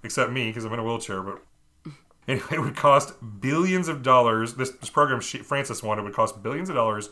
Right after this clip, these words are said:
and create countless jobs. But F D R was slippery, and his habit of listening to the loudest and most recent voice almost cost the country. From the documentary Summoned, quote,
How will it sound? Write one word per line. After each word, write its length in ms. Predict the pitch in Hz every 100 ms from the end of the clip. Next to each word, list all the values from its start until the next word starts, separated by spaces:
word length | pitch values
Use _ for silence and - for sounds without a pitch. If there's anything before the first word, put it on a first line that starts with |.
| -
and 120 | 139 151
create 280 | 131 123
countless 480 | - - 151 127 110
jobs. 640 | - 135 110 92 110 - - _ -
But 420 | 120 151 135 156 -
F 160 | 147 147
D 120 | 143
R 140 | 120
was 180 | 123 135
slippery, 640 | - 208 208 123 98 101
and 140 | 110 101
his 160 | -
habit 260 | - 107 123
of 100 | 120
listening 340 | 117 117 120 120
to 100 | 123
the 100 | 117
loudest 520 | 110 107 107 110 - -
and 120 | 120
most 180 | 117 117
recent 360 | 107 110 139 120
voice 320 | 104 107 110
almost 400 | 143 156 131 131
cost 260 | 117 117
the 60 | 120
country. 420 | 151 147 104 92 - - -
From 160 | -
the 60 | 135
documentary 580 | 131 135 165 151 143 165
Summoned, 580 | - 143 120 117 147 - _ _ _ _ _ _
quote, 380 | - 143 131